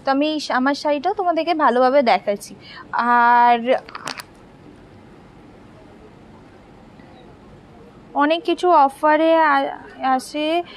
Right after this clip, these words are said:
দিদি, ফিফটিন অগাস্টে কোনো অফার, share, কোনো gift পাবো না? আহ, আমি তোমাকে দেখে শাড়িগুলোই এত বাজ-, আহ, ফ্রেন্ড-, বাজেট ফ্রেন্ডলি প্রাইসে দিচ্ছি, আর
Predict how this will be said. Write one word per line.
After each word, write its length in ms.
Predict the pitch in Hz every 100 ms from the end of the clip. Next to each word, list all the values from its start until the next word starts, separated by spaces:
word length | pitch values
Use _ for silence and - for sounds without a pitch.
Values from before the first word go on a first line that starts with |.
| - -
দিদি, 260 | 277 277 311
ফিফটিন 360 | 277 - 294
অগাস্টে 440 | 277 262 277 - 294
কোনো 320 | 269 277 262
অফার, 380 | 247 269 269 294
share, 560 | - 269 262 269 277 269
কোনো 200 | 262 262
gift 440 | 254 262 - -
পাবো 260 | 262 247 262
না? 140 | 285 - - - - - - - -
আহ, 680 | 262 269 269 285 277 - 302 - - - - - - -
আমি 220 | - 247 285
তোমাকে 220 | 294 330
দেখে 200 | 403 427
শাড়িগুলোই 580 | 311 233 262 269 320 359
এত 200 | 330 339
বাজ-, 400 | 277 277 254 254
আহ, 340 | 262 262 233
ফ্রেন্ড-, 360 | - 269 247 226
বাজেট 260 | 240 269
ফ্রেন্ডলি 280 | 302 285 302
প্রাইসে 400 | 277 220 262 302
দিচ্ছি, 340 | 311 311 320
আর 240 | 339 262